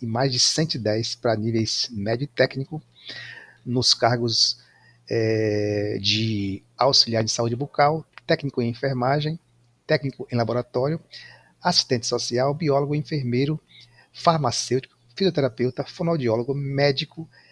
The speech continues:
médico angiologista, médico cardiologista, coloproctologista do trabalho,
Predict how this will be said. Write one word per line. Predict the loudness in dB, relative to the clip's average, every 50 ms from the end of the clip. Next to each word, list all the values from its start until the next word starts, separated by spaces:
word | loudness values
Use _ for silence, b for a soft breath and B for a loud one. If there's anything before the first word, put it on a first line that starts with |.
| b b b b
médico | -2 0 2 2 2 2 2
angiologista, | 2 4 4 4 4 2 0 0 -2 -2 -2 -2 0
médico | 0 0 0 2 0
cardiologista, | 0 2 2 0 0 -2 -2 -2 -2 -2 -2 -2 -4 -6 -10 b b b b b b b b b b _ _ _ _ _ _ _
coloproctologista | _ 6 6 6 6 6 4 2 2 2 0 2 2 0 0 -2 -4 -4 -2 -2 -2
do | -4
trabalho, | -2 2 2 2 2 2 0 0 0 0 -2